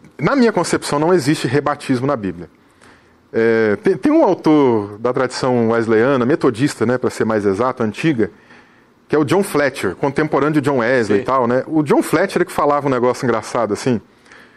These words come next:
Speaker 1: é, que o Espírito Santo ele poderia nos batizar diversas vezes.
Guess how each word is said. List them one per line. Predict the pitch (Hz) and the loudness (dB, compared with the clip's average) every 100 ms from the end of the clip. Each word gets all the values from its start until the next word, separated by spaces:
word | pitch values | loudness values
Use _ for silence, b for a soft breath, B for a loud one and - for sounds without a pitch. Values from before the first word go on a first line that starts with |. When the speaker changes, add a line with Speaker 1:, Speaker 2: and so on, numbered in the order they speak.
| b _ | b _
Speaker 1:
é, | 120 117 117 113 107 104 95 | 0 2 2 2 2 0 -2
que | - | 0
o | 135 | -2
Espírito | - 170 170 | 0 -2 0
Santo | 156 156 160 | -2 0 -2
ele | 160 | 0
poderia | 170 156 151 | 2 4 4
nos | 156 | 2
batizar | 127 147 - 127 147 | 0 -2 -2 -2 -2
diversas | 135 160 180 139 | 0 0 0 -2
vezes. | 104 107 82 - | 0 0 0 -8